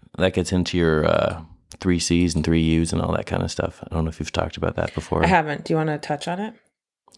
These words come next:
Speaker 1: Sure, go ahead.
Speaker 2: So you don't wanna <laughs> touch on it?
Speaker 1: No.
Speaker 2: Okay, so, um, there,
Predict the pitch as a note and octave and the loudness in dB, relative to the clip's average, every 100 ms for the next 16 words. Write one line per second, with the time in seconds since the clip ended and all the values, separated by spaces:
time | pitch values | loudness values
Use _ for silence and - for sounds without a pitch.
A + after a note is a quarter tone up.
0 | _ - B2+ A2+ A2 A#2 A#2+ - - _ | _ -2 2 4 4 4 0 -6 -20 _
1 | _ _ _ _ - - E3 D#3 D#3 E3 | _ _ _ _ -14 -4 -2 -2 -4 -6
2 | E3 D#3+ E3 F#3 - F3 - F#3+ G#3+ - | -4 -4 -2 -4 -2 -2 0 2 2 2
3 | A2+ G2 A#2+ - - - - - - - | 2 4 2 0 -8 -16 -16 -18 -20 -20
4 | - - F#3 F#3 D3+ - - G#3 G3 F3+ | -20 -4 2 2 0 -4 -6 2 4 6
5 | F3+ F3 - - _ _ - F3 E3+ E3 | 6 4 0 -8 _ _ 0 2 4 2
6 | D#3+ E3 E3 - - G3 - | 0 -4 -8 -16 0 2 2